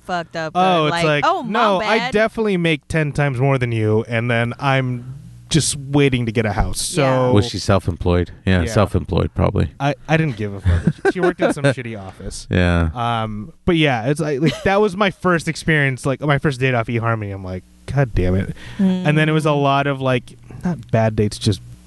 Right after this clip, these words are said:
Speaker 2: boring. There's, like, they're nice, but they're not
Speaker 1: Right. There
Speaker 2: for
Speaker 1: wasn't
Speaker 2: me.
Speaker 1: that, like, "I'd like to see
Speaker 3: But
Speaker 1: the
Speaker 3: don't you
Speaker 1: person
Speaker 3: wanna
Speaker 1: again."
Speaker 3: start off with the bad one and just work your
Speaker 2: Yeah.
Speaker 3: way up from there?
Speaker 2: No, it
Speaker 3: <laughs>
Speaker 2: ended, listen, it
Speaker 1: Fair.
Speaker 2: ended well. So
Speaker 1: Yeah,
Speaker 2: there's a happy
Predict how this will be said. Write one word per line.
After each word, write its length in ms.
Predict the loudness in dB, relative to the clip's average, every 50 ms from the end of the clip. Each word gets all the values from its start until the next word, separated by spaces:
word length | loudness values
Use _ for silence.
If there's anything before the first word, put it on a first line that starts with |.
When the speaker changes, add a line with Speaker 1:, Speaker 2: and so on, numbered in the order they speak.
| -20 -20 -20 -20 -14 -4 -2
Speaker 2:
boring. 460 | 2 2 4 4 2 2 2 2 2
There's, 160 | 2 2 2
like, 100 | 2 0 0 -6 -6 -4
they're 100 | -2 0
nice, 480 | 2 2 2 4 4 2 0 -2 -6
but 220 | -2 -2 -2 -2 0
they're 100 | -2 -2
not 80 | 0
Speaker 1:
Right. 420 | 2 2 2 2 0 0 -2 -2 -2
There 80 | 0 0
Speaker 2:
for 40 | 2
Speaker 1:
wasn't 300 | 0 0 0 0 0 0
Speaker 2:
me. 40 | 0
Speaker 1:
that, 260 | 0 0 0 0 -2
like, 360 | -2 -4 -2 -2 -2 -4 -4 -4
"I'd 160 | -4 -4 -2
like 200 | -2 -4 -6 -6
to 100 | -8 -10
see 140 | -10 -10 -10
Speaker 3:
But 80 | -4 -2
Speaker 1:
the 60 | 2
Speaker 3:
don't 200 | 2 2 2 2
you 60 | -2 -2
Speaker 1:
person 60 | 0
Speaker 3:
wanna 140 | 0 0 0
Speaker 1:
again." 40 | -2 -2 -2
Speaker 3:
start 200 | 0 2 2 2
off 140 | 2 2 0
with 100 | -2 -2
the 60 | 0
bad 180 | 0 0 0 0
one 220 | 0 0 0 0
and 160 | 0 -2 -2 -4
just 200 | -6 -6 -4 -2
work 160 | -2 -2 0
your 80 | 0 0
Speaker 2:
Yeah. 140 | 2 2
Speaker 3:
way 160 | 2 2 2 2
up 100 | 0 0
from 140 | -2 0 0
there? 260 | 0 0 0 -6 -2 -2
Speaker 2:
No, 200 | 0 0 2 2
it 160 | 2 2 2
Speaker 3:
<laughs> 140 | 0 0 0
Speaker 2:
ended, 340 | 2 0 0 2 0 0 0
listen, 280 | 0 -4 -6 -6 -6 -6
it 80 | -6 -6
Speaker 1:
Fair. 120 | -6 -8 -8
Speaker 2:
ended 460 | -6 -4 -4 -2 -2 -4 -4 -6 -6
well. 500 | -6 -4 -2 -2 -2 -2 -4 -8 -10 -14 -14
So 160 | -6 -2 0
Speaker 1:
Yeah, 120 | 2 2 2 2
Speaker 2:
there's 180 | 2 2 2 0
a 60 | 0
happy 160 | 0 0